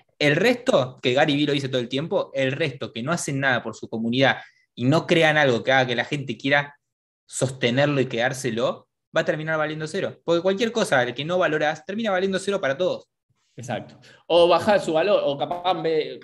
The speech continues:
Speaker 2: vale, no sé, el N F T de Messi. Es Messi, genial, pero si mañana saca otra colección de mil y después otra colección y de repente hay doscientos millones de N F T de Messi,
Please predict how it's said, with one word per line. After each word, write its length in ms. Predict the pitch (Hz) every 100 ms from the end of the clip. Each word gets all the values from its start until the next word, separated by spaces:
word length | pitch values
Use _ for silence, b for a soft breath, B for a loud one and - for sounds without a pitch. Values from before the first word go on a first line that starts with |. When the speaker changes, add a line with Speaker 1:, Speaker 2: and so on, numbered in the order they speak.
| -
Speaker 2:
vale, 440 | 135 143 143 139 127
no 120 | 135
sé, 140 | 127
el 80 | 113
N 100 | 151
F 160 | 151 147
T 80 | 147
de 80 |
Messi. 360 | 139 120 110 98
Es 160 | 160 196
Messi, 320 | 220 190 123
genial, 340 | 135 160 180 123
pero 160 | 123
si 140 | 120 127
mañana 260 | 143 196
saca 240 | 170 160 151
otra 220 | 156 147
colección 400 | 139 135 151 147
de 80 | 143
mil 420 | 151 143 143 143 B _
y 100 | 117
después 320 | 113 151 147
otra 180 | 151 151
colección 520 | 139 135 - 151 139 -
y 160 | 117
de 100 | 113
repente 260 | 117 147 139
hay 120 | 123
doscientos 440 | 117 117 151 143 127
millones 320 | 123 139 127
de 220 | 113 113
N 100 | 131
F 160 | 127 120
T 80 |
de 100 | 143
Messi, 560 | 151 165 - 135 151